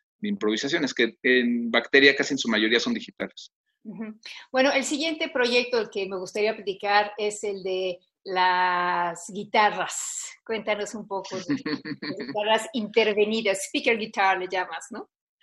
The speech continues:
Speaker 1: Sí, el, el Spestri. Eh, yo te digo, pues, soy, soy autodidacta, no, no, no, no soy buen instrumentista, no, la,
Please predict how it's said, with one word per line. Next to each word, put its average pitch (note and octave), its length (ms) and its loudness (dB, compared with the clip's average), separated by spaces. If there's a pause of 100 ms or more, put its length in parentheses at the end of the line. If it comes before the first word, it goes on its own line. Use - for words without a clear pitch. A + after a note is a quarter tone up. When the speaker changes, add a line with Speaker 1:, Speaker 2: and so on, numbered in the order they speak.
(320)
Speaker 1:
Sí, B2+ 300 4
el, A2+ 360 0
el A2 180 -2
Spestri. - 540 2 (500)
Eh, C3+ 1000 10
yo F#3 540 6 (460)
te C#3 140 6
digo, C3 240 8
pues, A2+ 140 -8
soy, - 220 4
soy D3 240 8
autodidacta, C3 580 6
no, D#3 160 -2
no, C3+ 220 2
no, C#3 200 2
no C#3+ 140 2
soy C#3+ 260 6
buen C3 320 6
instrumentista, B2 840 0
no, B2 640 0
la, G#2+ 220 -4